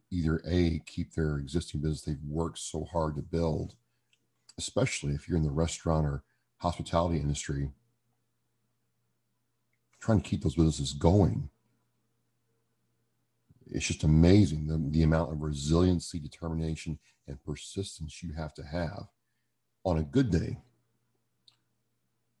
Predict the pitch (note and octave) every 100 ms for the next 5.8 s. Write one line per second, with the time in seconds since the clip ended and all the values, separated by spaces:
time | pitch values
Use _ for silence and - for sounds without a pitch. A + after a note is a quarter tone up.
0 | _ _ - C3 - G2+ F#2+ - D#2 D#2
1 | D#2+ D#2+ E2 D2 D2 - D2+ F2 E2 D#2+
2 | D#2 D#2+ - D#2 D2+ D2+ D2 C#2 D#2 D2
3 | D#2+ D2+ - - - _ _ E2 D2+ D2+
4 | D#2 - _ _ _ - E2+ - D#2 -
5 | D#2+ D#2 D#2 D#2+ D2 D2 D2